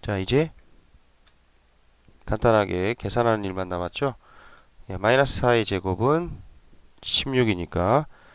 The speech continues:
예, 한꺼번에 계산할게요. 삼 곱하기 십육은 사십팔. 자, 그리고 곱셈기원 생략하고 A 세제곱이 아니군요.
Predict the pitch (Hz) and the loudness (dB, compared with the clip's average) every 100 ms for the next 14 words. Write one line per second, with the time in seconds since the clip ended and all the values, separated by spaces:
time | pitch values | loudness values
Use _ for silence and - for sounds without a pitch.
0 | _ _ - 95 117 147 147 110 - 107 | _ _ -10 -8 -2 2 2 2 0 -2
1 | 85 - 120 160 _ - - _ - 143 | -2 -2 -2 -2 _ -20 -20 _ -2 -2
2 | 135 117 - 110 104 92 107 156 160 - | 0 -4 -2 -4 -2 -2 0 -2 -4 -10
3 | - 120 113 95 90 143 160 - - - | -8 -4 -4 -2 -2 -2 -8 -20 -20 -10
4 | - 113 - 156 - - 101 87 117 170 | 2 2 2 -4 -6 -6 -4 -4 -6 -10
5 | _ _ _ _ _ _ _ _ _ _ | _ _ _ _ _ _ _ _ _ _
6 | _ _ _ _ _ _ _ _ _ _ | _ _ _ _ _ _ _ _ _ _
7 | _ _ _ _ _ _ _ _ _ _ | _ _ _ _ _ _ _ _ _ _
8 | _ _ _ _ _ _ - _ _ _ | _ _ _ _ _ _ -20 _ _ _
9 | 95 90 104 - 98 127 110 98 95 139 | -6 -4 -4 -6 -4 -4 -2 -2 -2 -4
10 | 120 104 95 90 _ - - 90 107 165 | -6 -8 -6 -8 _ -16 -8 -4 0 -2
11 | - - 92 104 147 175 - _ _ _ | -4 -8 -6 -6 -6 -8 -12 _ _ _
12 | _ _ _ - - 113 117 117 113 107 | _ _ _ -16 -14 -6 -4 -4 -2 -4
13 | 87 95 | -4 -6